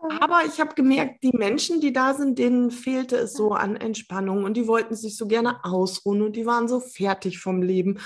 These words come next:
Speaker 2: Und da hab ich gedacht, wieso ist das denn so? Und hab da, ähm,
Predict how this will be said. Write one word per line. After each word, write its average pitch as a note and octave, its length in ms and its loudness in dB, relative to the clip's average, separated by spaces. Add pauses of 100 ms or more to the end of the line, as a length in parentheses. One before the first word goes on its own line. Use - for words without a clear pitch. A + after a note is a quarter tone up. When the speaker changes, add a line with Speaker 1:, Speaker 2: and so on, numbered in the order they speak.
(360)
Speaker 2:
Und - 80 0
da A3+ 60 4
hab A#3 100 2
ich A#3 60 -6
gedacht, B3 220 0
wieso B3+ 200 0
ist - 220 -4
das F3 140 -6
denn D#3+ 180 -4
so? D#3 220 2
Und F#3+ 560 0
hab G3 260 -2 (160)
da, A3 520 4
ähm, G#3+ 260 -2